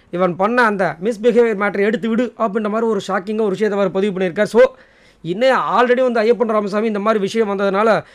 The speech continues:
ரொம்ப அப்படியே மாட்டிட்டு முழிச்சிட்டு இருக்கார். இதுல இது வேறையா அப்படின்ற மாதிரி இருக்கு. So, அதுல என்ன அவர் பண்ணியிருக்கார்,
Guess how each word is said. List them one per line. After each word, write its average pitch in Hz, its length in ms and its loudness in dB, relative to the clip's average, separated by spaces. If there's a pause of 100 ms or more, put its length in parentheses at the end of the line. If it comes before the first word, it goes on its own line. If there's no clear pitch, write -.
(120)
ரொம்ப 220 280 0
அப்படியே 214 280 2
மாட்டிட்டு 202 320 -2
முழிச்சிட்டு 208 240 -4
இருக்கார். 208 260 -4
இதுல 196 280 -2
இது 220 220 -4
வேறையா 262 380 4
அப்படின்ற 196 260 -4
மாதிரி 208 220 0
இருக்கு. 208 260 -2
So, 196 140 -4
அதுல 202 240 2
என்ன 254 260 2
அவர் 226 220 2
பண்ணியிருக்கார், 208 520 -2